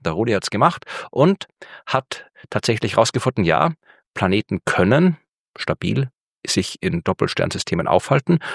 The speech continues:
und es gibt zwei unterschiedliche Arten, wie das sein kann. Und diese Nomenklatur, die, äh, stammt auch von Rudi und Kollegen.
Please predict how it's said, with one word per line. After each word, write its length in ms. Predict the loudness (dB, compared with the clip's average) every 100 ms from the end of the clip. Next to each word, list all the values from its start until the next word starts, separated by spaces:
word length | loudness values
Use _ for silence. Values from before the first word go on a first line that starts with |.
| -6
und 200 | -4 -4
es 220 | -2 -2
gibt 180 | -2 -6 -4
zwei 400 | -2 2 2 2
unterschiedliche 800 | 2 2 0 0 -2 -4 -4 0
Arten, 440 | 0 0 -2 -4 -4
wie 140 | -4
das 240 | -2 0 0
sein 300 | 0 -2 -2
kann. 300 | -2 -2 -4 _ _ -8
Und 220 | -4 -2
diese 240 | 0 0 -2 -14 -16 -6
Nomenklatur, 800 | -2 -2 -2 -4 -4 2 2
die, 260 | 4 2 2 -2 -18 -6
äh, 160 | -4 -4
stammt 380 | 0 -2 0 2
auch 280 | 2 0
von 280 | -2 0 0 -2
Rudi 380 | -4 -2 -2 -2
und 200 | -2 -2
Kollegen. 460 | 0 2 4 2